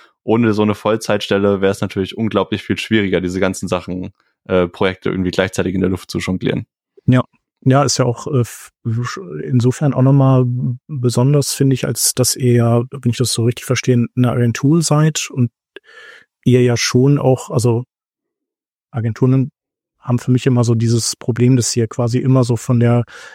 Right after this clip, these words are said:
Speaker 2: äh, Hand in den Mund leben, immer neue quasi Aufträge akquirieren und da eben das zu schaffen, äh, sich so ein Polster, äh, d-, zu erarbeiten und das, das eben möglich zu machen, finde ich halt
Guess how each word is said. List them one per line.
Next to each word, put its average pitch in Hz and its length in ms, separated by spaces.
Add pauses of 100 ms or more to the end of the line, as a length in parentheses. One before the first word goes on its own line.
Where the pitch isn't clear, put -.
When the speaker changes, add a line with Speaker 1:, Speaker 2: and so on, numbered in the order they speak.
(160)
Speaker 2:
äh, 117 320
Hand 131 240
in 120 60
den 110 120
Mund 135 280
leben, 143 360
immer 131 180
neue 120 520 (100)
quasi 120 280
Aufträge 127 440
akquirieren 123 720
und 117 240 (460)
da 131 340
eben 123 320
das 117 220
zu 120 100
schaffen, 151 640 (800)
äh, 120 360
sich 123 200
so 127 100
ein 113 60
Polster, 143 720 (440)
äh, 127 300
d-, 123 240
zu - 160
erarbeiten 120 500
und 123 240
das, - 300
das - 260
eben 117 160
möglich 117 240
zu - 140
machen, 139 180
finde 135 200
ich - 100
halt 117 100